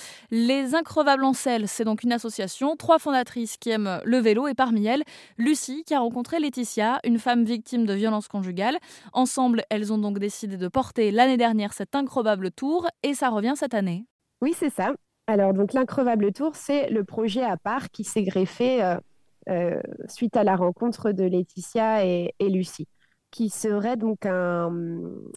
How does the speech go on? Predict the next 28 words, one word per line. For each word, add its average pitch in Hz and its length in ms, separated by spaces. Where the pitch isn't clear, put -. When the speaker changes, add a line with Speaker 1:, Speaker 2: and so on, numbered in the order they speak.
Speaker 2:
un 196 120
tour 269 280
à 214 100
vélo, 208 380
un 196 140
défi 240 420
vélo 226 380
contre 233 300
les 214 120
violences 196 380
conjugales. 196 640
Et, 190 300
euh, 170 320
ce - 180
tour, 254 380
donc, 180 260
euh, 165 200
serait 180 400
inclusif, 208 760
c'est-à-dire 196 480
que - 80
les 190 140
personnes 202 360
en 196 60
situation 190 560
de 190 140
handicap, 175 440
euh, 175 480